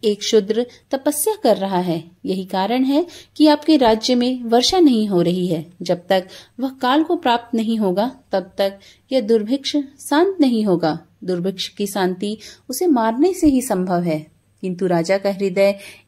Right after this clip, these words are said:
एक नर अपराध शूद्र तपस्वी का शमन करने को तैयार नहीं हुआ। उन्होंने कहा, "हे देव, मैं इस निरपराध को मार दूं,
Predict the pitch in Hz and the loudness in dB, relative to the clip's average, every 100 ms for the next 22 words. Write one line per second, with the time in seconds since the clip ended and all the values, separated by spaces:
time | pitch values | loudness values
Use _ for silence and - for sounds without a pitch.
0 | - 220 220 - - _ - 240 320 392 | -4 0 0 -4 -20 _ -2 4 4 6
1 | 269 - 214 233 - 233 202 208 277 - | 2 4 2 2 0 0 0 -2 -2 -6
2 | _ - 262 269 269 381 440 302 269 220 | _ -6 -2 -2 -2 -2 2 2 2 0
3 | 226 220 190 202 302 302 254 254 302 277 | 2 2 2 0 -2 0 2 4 2 2
4 | 220 208 190 165 170 - - 208 196 196 | 0 0 2 2 0 -10 -10 -6 -2 -2
5 | 185 180 185 196 196 - - - 285 262 | 0 0 0 -2 -6 -20 -18 0 2 4
6 | 214 226 - - 220 - 208 - - _ | 2 0 -6 -6 -4 -2 -4 -6 -14 _
7 | - 247 302 269 233 254 302 302 247 202 | -2 4 4 4 4 2 4 2 2 2
8 | 196 190 208 | 2 0 -2